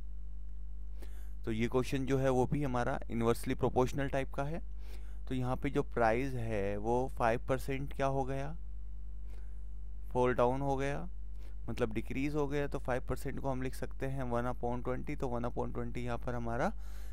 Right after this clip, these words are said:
decrease हो गया, जिसको हम यहाँ पर price को लिख सकते हैं twenty to nineteen हो गया, मतलब ट्वेंटी से वन हमारा decrease हो गया, तो price हम लिख सकते हैं twenty to nineteen।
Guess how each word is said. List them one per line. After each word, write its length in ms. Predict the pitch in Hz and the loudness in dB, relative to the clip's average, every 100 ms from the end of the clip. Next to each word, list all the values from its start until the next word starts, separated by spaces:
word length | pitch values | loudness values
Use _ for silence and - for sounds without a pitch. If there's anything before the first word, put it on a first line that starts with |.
| - | -4
decrease 380 | 123 113 135 147 | -2 0 0 2
हो 100 | 160 | 0
गया, 240 | 151 165 156 | 2 0 0
जिसको 400 | 113 107 - 123 | 0 -2 -2 -2
हम 200 | 123 123 | 0 0
यहाँ 140 | 117 | -2
पर 280 | - 123 127 - - - - - - | -2 -2 -2 -4 -4 -4 -4 -2 2
price 360 | 120 120 123 | 4 4 0
को 200 | - 123 | 0 0
लिख 200 | 120 120 - | 2 0 -2
सकते 380 | 131 120 - 123 | -2 -2 -2 -2
हैं 280 | 127 131 135 - | -2 -2 -2 -2
twenty 420 | 110 113 123 120 165 | -2 -2 -2 -2 0
to 140 | 208 254 - - - - - - - | 0 0 -4 -4 -4 -4 -4 -4 -4
nineteen 540 | 117 117 113 113 131 131 | 0 0 0 0 -2 -2
हो 180 | 113 | -2
गया, 260 | 104 104 104 | -2 -2 -2
मतलब 320 | 104 104 104 | -4 -4 -4
ट्वेंटी 320 | 113 113 113 127 | -2 -2 -2 -2
से 240 | - 196 - - - - - | 0 0 -2 -4 -6 -4 0
वन 220 | 110 117 | 0 2
हमारा 340 | 117 110 110 | 0 0 0
decrease 380 | 117 107 107 120 | 0 -2 -2 -2
हो 100 | 123 | 0
गया, 120 | 127 | -2
तो 120 | 135 127 | -2 -2
price 320 | 104 104 104 | -2 -2 -2
हम 140 | 107 | -2
लिख 120 | 110 | -2
सकते 280 | - - - | -4 -4 -2
हैं 140 | 120 127 | -2 -2
twenty 340 | 107 101 104 | -2 -2 -2
to 240 | 104 190 247 - - - - - | 0 0 0 -4 -4 -6 -6 -4
nineteen। 540 | 104 104 104 104 98 | -2 -2 -2 -2 -4